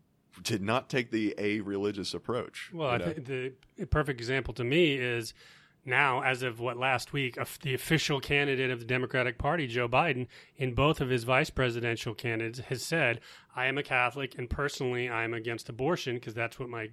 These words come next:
Speaker 2: church teaches. But as a politician, I'm not going to advocate that in the public sphere." So he is,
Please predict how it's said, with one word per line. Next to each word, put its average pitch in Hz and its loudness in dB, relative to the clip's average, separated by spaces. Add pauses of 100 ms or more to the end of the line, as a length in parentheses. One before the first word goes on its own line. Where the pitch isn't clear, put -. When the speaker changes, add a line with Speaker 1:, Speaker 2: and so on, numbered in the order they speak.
(140)
Speaker 2:
church 120 -4
teaches. 135 -2 (300)
But 135 -2
as 120 -2
a 113 -8
politician, 127 0
I'm 120 -2
not 131 2
going 127 -2
to 135 -6
advocate 120 -2
that 113 0 (320)
in 131 0
the 123 -4
public 120 -2
sphere." 151 2
So 131 0
he 165 0
is, 127 2